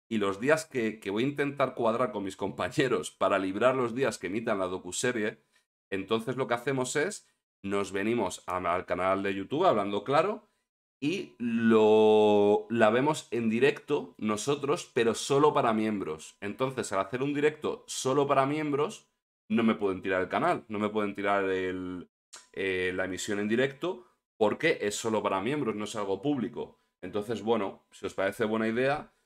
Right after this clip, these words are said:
si veo que somos muchos, eh, muchas personas, pues podemos hacer eso. Os hacéis miembros del canal, que vale un euro, que no es porque os hagáis miembros del canal, que me viene bien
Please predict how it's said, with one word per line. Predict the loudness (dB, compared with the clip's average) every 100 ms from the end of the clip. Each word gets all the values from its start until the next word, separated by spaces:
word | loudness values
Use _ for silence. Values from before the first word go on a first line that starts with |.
| _ _
si | -6
veo | -2 -2
que | -2
somos | -4 -4 -4 -2
muchos, | -2 -2 -2 0 2 2 -2 -4
eh, | -2 -2
muchas | -2 -4 -4
personas, | -4 -4 -4 -4
pues | -2 -4
podemos | -2 -4 -4
hacer | -6 -4 -4
eso. | -4 -6
Os | -8 -10
hacéis | -8 -6
miembros | -4 -4 -4
del | -4 -4
canal, | -2 0 0 -2 -10 _ _
que | -4
vale | -2 0
un | 2
euro, | 2 0 -2 -4 _ _ _ _
que | -2
no | 0
es | 0
porque | 0 0
os | -2
hagáis | 0 0 0
miembros | 2 2
del | 2 0
canal, | 2 2 2 -4 _ _ _
que | -2
me | 0
viene | 2 2
bien | 2 0 -2 -6